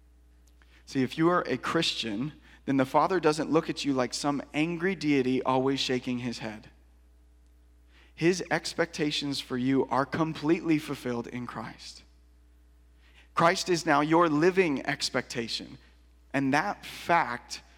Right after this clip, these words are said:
changes how we serve him. It changes how we come to him. It changes how we, uh, expect to live in,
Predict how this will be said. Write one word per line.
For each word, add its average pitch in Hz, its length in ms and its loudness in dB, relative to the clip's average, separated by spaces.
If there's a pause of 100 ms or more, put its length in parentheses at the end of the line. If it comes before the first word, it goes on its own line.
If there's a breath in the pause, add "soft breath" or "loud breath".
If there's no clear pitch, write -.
(200 soft breath)
changes 160 640 0
how 123 160 -2
we 123 180 0
serve 117 340 -6
him. 107 280 -14 (840 soft breath)
It 160 160 2
changes 185 520 0
how 165 120 4
we 156 180 4
come 170 360 -2
to - 120 -10
him. 117 220 -6
It 143 100 0
changes 190 520 0 (220 loud breath)
how 175 180 6
we, 156 320 2 (220 loud breath)
uh, 135 400 2
expect - 600 0 (180 loud breath)
to 175 140 4
live 160 680 6
in, 160 220 2